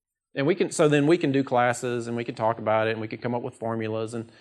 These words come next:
you know, a lot of, a lot of Christianity is like, "There's different boxes here for you. Take this box, take this box, take this, this, let's get in the box," you know. It's like, no, I mean, it's,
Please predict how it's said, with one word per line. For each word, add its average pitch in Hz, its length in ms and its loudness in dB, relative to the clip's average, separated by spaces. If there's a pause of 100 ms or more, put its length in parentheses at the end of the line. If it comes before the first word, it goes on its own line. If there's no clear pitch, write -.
(340)
you 117 80 -6
know, 113 100 0
a - 20 0
lot 113 180 2
of, 123 100 -8
a - 20 -4
lot 113 140 0
of 113 40 -6
Christianity 113 640 -4
is 104 100 -4
like, 101 220 -2 (220)
"There's 98 200 -4
different 117 340 -2
boxes 107 360 2
here 104 180 -2
for 101 140 -8
you. 101 160 -8
Take 123 260 -2
this 120 100 -6
box, 104 260 -2
take 107 200 -6
this 104 100 -10
box, 98 240 0
take 101 140 -4
this, 107 140 -6
this, 101 300 -14 (520)
let's 107 100 -14
get 151 80 -4
in 131 40 -2
the 131 60 -2
box," 117 400 2
you 107 120 -6
know. 92 240 -8 (320)
It's - 80 -18
like, 127 120 -8
no, 190 120 -8
I 220 160 -12
mean, 190 180 -10
it's, - 240 -16